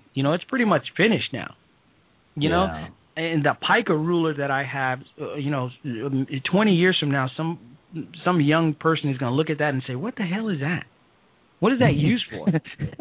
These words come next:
Speaker 1: You know?
Speaker 2: What was a newspaper? <laughs>
Speaker 1: Yeah, what was it? Did they actually make them out of paper? <laughs>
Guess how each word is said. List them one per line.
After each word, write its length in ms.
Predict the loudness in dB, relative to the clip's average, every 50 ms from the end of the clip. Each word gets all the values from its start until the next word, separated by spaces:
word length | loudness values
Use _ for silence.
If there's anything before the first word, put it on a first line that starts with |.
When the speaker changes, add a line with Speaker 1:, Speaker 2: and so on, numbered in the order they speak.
| -8 -8 -8 -4 _
Speaker 1:
You 120 | 0 2
know? 160 | 2 2 4
Speaker 2:
What 160 | 4 2 4
was 140 | 4 4 4 4
a 60 | 4
newspaper? 680 | 6 4 4 2 2 -2 -6 -6 -6 -8 -10 -14 -16 -16
<laughs> 40 | -20 -20 _ -20 -18 -18 -18 -12 -8 -4
Speaker 1:
Yeah, 300 | -2 0 2 2 2 2
what 240 | 0 -2 -4 -4 -4
was 120 | -4 -4 -4
it? 640 | -4 -4 -4 -4 -4 -4 -4 -6 -8 -8 -8 -12
Did 180 | -12 -12 -6 -4
they 120 | -4 -2
actually 380 | -2 -4 -6 -8 -8 -6 -4 -4
make 260 | -2 -2 -4 -4 -4
them 120 | -6 -4 -4
out 100 | -4 -4
of 60 | -6 -10
paper? 500 | -12 -12 -12 -12 -10 -6 -6 -6 -6 -6 -10
<laughs> 920 | _ -12 -10 -10 -10 -12 -14 -18 -20 -20 _ _ _ _ _ _ _ -12 -10